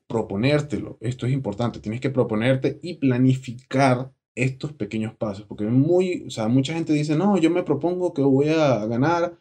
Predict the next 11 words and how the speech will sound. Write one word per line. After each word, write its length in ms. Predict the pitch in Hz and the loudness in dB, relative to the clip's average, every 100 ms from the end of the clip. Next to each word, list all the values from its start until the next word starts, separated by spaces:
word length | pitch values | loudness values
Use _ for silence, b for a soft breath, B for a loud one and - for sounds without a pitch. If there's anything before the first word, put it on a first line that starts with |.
| _ | _
diez 220 | 117 117 | -8 -2
mil 180 | 135 147 | 0 2
dólares 340 | 147 143 143 147 | 4 4 4 0
a 60 | |
fina-, 260 | 131 120 110 | 0 0 0
al 180 | 110 117 | 0 0
finalizar 440 | 123 110 101 113 - | 0 -2 0 -2 2
el 120 | 131 | 2
año". 220 | 110 92 | 2 -2
Ok, 220 | 95 98 98 | -10 -8 -6
bien. 360 | 92 90 - | -6 -8 -12